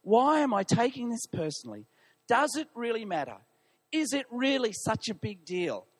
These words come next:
Am I gonna remember this in a year's time?" That stuff that I was angry with about Helen a year ago, I can't even remember.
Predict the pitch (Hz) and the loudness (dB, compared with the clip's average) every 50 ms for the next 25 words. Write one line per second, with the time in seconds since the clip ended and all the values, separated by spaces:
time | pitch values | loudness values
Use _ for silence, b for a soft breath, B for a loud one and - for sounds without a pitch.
0 | _ _ _ - - 277 311 330 339 403 - 349 330 330 330 330 311 294 285 277 | _ _ _ -4 0 4 4 4 4 4 2 0 0 0 0 0 0 0 0 0
1 | 262 254 247 254 311 294 262 311 - 226 214 208 - - - - - - 196 214 | 0 2 2 2 2 2 -2 -4 -8 -8 -10 -10 -10 -12 -12 -14 -16 -14 -12 -10
2 | 220 220 226 220 214 233 240 240 240 233 - - - - - 226 233 240 254 262 | -10 -10 -10 -8 -8 -6 -6 -6 -6 -8 -10 -12 -12 -14 -12 -10 -10 -8 -8 -8
3 | 233 175 139 117 _ _ _ _ _ _ _ _ _ _ _ _ _ _ _ _ | -8 -10 -12 -16 _ _ _ _ _ _ _ _ _ _ _ _ _ _ _ _
4 | _ _ _ _ _ - 294 294 - - - - 262 311 349 - - 294 285 269 | _ _ _ _ _ -6 -6 -6 -6 -6 -2 0 2 2 2 2 4 4 6 6
5 | 277 269 359 - 240 254 269 285 285 277 262 254 247 233 226 214 - 233 226 220 | 6 4 4 4 4 4 2 2 0 -2 -2 -2 0 0 0 2 4 2 4 4
6 | - 220 247 277 269 247 233 220 - 226 233 240 247 277 302 302 294 - - 233 | 4 4 4 4 2 0 -2 -2 -4 -4 -4 -2 -2 -2 0 0 0 0 2 2
7 | 226 233 247 254 - _ _ _ _ _ - 466 - - 508 571 587 587 587 539 | 4 4 2 0 -4 _ _ _ _ _ -18 -16 -10 -6 -4 0 2 2 2 4
8 | 440 466 427 370 277 277 285 403 392 453 523 554 571 - 539 440 - - | 2 0 0 2 0 0 0 0 0 -2 0 0 2 2 2 2 2 -2